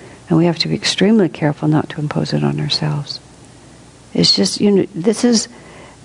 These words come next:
it, what you have to think about is you have to think about the most perfect kind of best friend. You know, if you're fortunate in your life to have had that, and if you haven't had it, if you can imagine it.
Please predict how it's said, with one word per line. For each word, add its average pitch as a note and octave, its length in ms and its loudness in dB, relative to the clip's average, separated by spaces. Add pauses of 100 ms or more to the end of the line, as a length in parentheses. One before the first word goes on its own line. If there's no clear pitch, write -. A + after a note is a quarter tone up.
(100)
it, - 380 0
what G#3 180 2
you A3 60 2
have A#3+ 140 2
to G#3+ 100 0
think B3+ 300 0
about F#3 240 0
is E3+ 100 0
you F#3+ 80 4
have A3 200 0
to A3 80 0
think A3 200 0
about G3 340 -2
the E3+ 140 -2
most G3 840 2
perfect A#3 540 -2
kind G3+ 400 2
of F3 180 -2
best E3+ 380 -2
friend. D3+ 580 -2 (960)
You F#3+ 100 0
know, D#3+ 180 2
if E3+ 200 2
you're D#3 120 2
fortunate G3+ 580 0
in F#3+ 140 4
your F3+ 100 4
life E3 300 2
to F3 100 0
have D3+ 120 2
had E3 340 -2
that, G3 220 2
and D#3+ 140 4
if D3 140 -2
you D#3 140 2 (400)
haven't F#3 400 0
had F#3 260 0
it, F#3+ 140 2
if F3 120 -2
you E3+ 80 2
can F3 140 0
imagine E3 560 2
it. - 120 -6